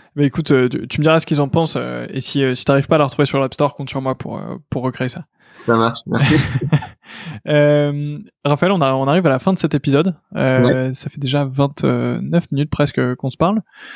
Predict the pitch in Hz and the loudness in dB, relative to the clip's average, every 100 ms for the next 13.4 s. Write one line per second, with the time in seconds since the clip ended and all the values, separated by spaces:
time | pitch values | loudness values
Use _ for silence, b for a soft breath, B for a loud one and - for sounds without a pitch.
0 | B B _ - 131 131 - 135 139 - | B B _ -6 -6 -6 -4 2 2 2
1 | 147 160 180 170 151 - 156 190 220 180 | 2 4 4 2 0 2 0 0 -6 -4
2 | 147 151 156 127 127 131 - - - 127 | 0 2 2 0 -4 -8 -12 -16 -10 -8
3 | 123 131 - - 196 208 - 143 135 135 | -8 -10 -10 2 2 2 -2 -2 -2 0
4 | 143 170 143 - 151 156 127 135 147 135 | 2 4 2 2 2 2 2 0 0 0
5 | - 156 170 - 135 - 180 - 147 135 | 0 0 0 -4 -8 -2 -2 -2 -6 -4
6 | 131 139 147 139 131 127 123 127 _ _ | -4 -2 -4 -4 -4 -6 -6 -8 _ _
7 | _ _ _ _ - _ _ _ _ _ | _ _ _ _ -20 _ _ _ _ _
8 | _ _ _ _ _ - 131 117 - 131 | _ _ _ _ _ -4 0 0 2 2
9 | 131 139 160 143 127 - 120 117 156 165 | 2 2 2 2 0 2 0 2 0 0
10 | 160 139 131 127 175 - _ _ b b | 2 2 4 2 0 -6 _ _ b b
11 | b b b _ - 113 113 113 110 110 | b b b _ -4 0 0 0 0 0
12 | 110 113 120 131 143 147 139 117 113 110 | 0 2 2 4 4 4 4 2 2 0
13 | 110 110 110 113 | 2 2 0 -2